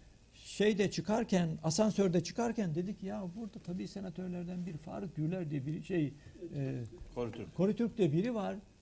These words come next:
Speaker 1: Yumuşak şahsiyetli biri, liberal eğilimli birisi. Buna askerler de muhtemelen karşı çıkmaz. "İster, isterseniz bunu düşünelim." dedi. Hemen oturduk, karar verdik.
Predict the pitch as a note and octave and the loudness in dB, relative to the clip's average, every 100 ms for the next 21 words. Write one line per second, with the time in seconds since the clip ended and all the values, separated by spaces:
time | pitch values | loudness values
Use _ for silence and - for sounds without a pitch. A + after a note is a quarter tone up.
0 | - A#3+ C4+ D4 C4 - G3 E3+ F3 - | -6 -4 -2 -2 -2 -2 -2 0 -2 -2
1 | F3+ F3 E3+ E3 G3 A#3+ C4+ G3+ F3 D#3+ | -2 2 2 2 2 2 2 4 4 2
2 | D#3 D3+ G3+ - E3+ G#3+ - - - - | 2 2 0 0 -2 -4 -10 -20 -20 -20
3 | - A3+ B3+ G#3+ - A#3+ A#3+ B3+ A#3 G#3 | -8 -4 -2 -2 -4 -6 -6 -4 -4 -4
4 | F3+ A3 G3+ G3 F#3 F#3+ - G#3+ - F#3 | -4 -4 -4 -4 -2 -4 -4 -8 -6 -6
5 | F#3 - - D4+ C#4+ G#3 - C4+ - G#3 | -6 -8 -6 -6 -6 -8 -6 -8 -6 -4
6 | D3+ G#3 C4 G3 F#3+ D#3+ D3+ D#3 E3+ - | 0 0 0 -2 -4 -2 -2 -4 -6 -10
7 | - - - A#3+ A#3+ F#3+ G3 F#3+ D#3 D3 | -18 -20 -6 -2 -2 -2 -6 -6 -6 -6
8 | D3 F#3+ G3 G3 G3 A3 | -6 -6 -6 -8 -12 -14